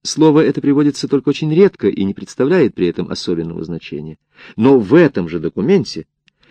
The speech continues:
мы находим несколько данных, способных осветить вопрос о том, что такое нирвана. Когда молодой Будда, ещё полный желаний, просил отца даровать ему вечную молодость, здоровье, беспредельную жизнь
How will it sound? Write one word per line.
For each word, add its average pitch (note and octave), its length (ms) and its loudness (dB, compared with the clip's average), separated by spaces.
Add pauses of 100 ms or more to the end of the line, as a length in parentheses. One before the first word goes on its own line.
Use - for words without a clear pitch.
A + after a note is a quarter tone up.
(140)
мы E3 180 4
находим F#3+ 460 4
несколько E3 380 0
данных, G3+ 420 2
способных F#3+ 520 0
осветить F3 560 -4
вопрос E3+ 380 0
о E3+ 60 -2
том, F#3 240 2 (200)
что - 420 2
такое G2 460 -2
нирвана. E2+ 380 -14 (1160)
Когда C3+ 400 2
молодой B2+ 400 2
Будда, F2+ 360 -2
ещё E2+ 220 -2
полный G#2+ 300 2
желаний, A2 560 2
просил A2+ 460 0
отца F#2+ 480 -4
даровать F#2 440 -2
ему F2+ 140 -2
вечную E2+ 400 -4
молодость, F2 640 -4 (400)
здоровье, F#2 680 2
беспредельную F#2 640 0
жизнь F#2 460 0